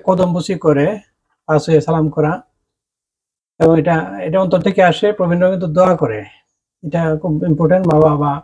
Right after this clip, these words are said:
শিক্ষক, শ্বশুর শাশুড়িকে যাতে কদম বুসি করে, সালাম আদাব দেওয়া শেখানো, "আসসালামু আলাইকুম", সালামুন আলাইকুম এই ধরনের বা আদাব, হিন্দুদেরকে আদাব দেওয়া শেখানো, এই যে কোনো কাজ যাতে হাসি মুখে আনন্দের সাথে করে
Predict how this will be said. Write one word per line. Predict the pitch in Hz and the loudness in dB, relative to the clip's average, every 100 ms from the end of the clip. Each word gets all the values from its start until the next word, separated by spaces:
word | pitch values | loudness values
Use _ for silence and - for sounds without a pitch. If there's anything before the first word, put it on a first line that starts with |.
| _ _ _ _ - | _ _ _ _ -10
শিক্ষক, | 151 - 151 147 _ _ _ _ _ _ - | -10 -4 -6 -6 _ _ _ _ _ _ -4
শ্বশুর | 147 147 | 0 0
শাশুড়িকে | 143 160 147 147 | 0 2 2 2
যাতে | 147 143 | -2 -2
কদম | 151 147 143 | -2 0 0
বুসি | 147 151 | -2 -6
করে, | 147 147 214 - _ _ _ _ _ | -8 -8 -8 -12 _ _ _ _ _
সালাম | - 156 156 | 0 2 4
আদাব | 151 147 135 | 2 2 0
দেওয়া | 143 139 139 - _ _ _ | 0 0 -2 -6 _ _ _
শেখানো, | - 135 147 | -4 -2 0
"আসসালামু | 147 - 143 151 151 | -2 -2 0 0 2
আলাইকুম", | 143 143 135 - 143 143 143 _ _ _ _ _ _ _ | 0 -2 -2 -2 -2 -2 -4 _ _ _ _ _ _ _
সালামুন | 156 147 147 | -2 0 2
আলাইকুম | 147 151 147 151 | 2 0 -2 -2
এই | 143 | -2
ধরনের | 147 147 143 170 | 0 0 0 -4
বা | 185 143 | -4 -2
আদাব, | 139 143 143 - _ _ _ | -2 -2 -4 -6 _ _ _
হিন্দুদেরকে | 151 139 135 135 143 | -6 -6 -8 -8 -10
আদাব | 139 139 | -8 -6
দেওয়া | 139 139 | -4 -4
শেখানো, | 139 147 135 151 - _ _ _ _ - | -6 -8 -8 -8 -10 _ _ _ _ 0
এই | 151 | 2
যে | 151 | 4
কোনো | 156 170 | 2 2
কাজ | 170 165 | 2 2
যাতে | 156 156 165 | 0 -2 -2
হাসি | 156 156 - | -2 -2 0
মুখে | 170 160 | 0 2
আনন্দের | 160 156 156 151 | 2 4 4 2
সাথে | 156 156 156 | -2 -4 -4
করে | 151 | -2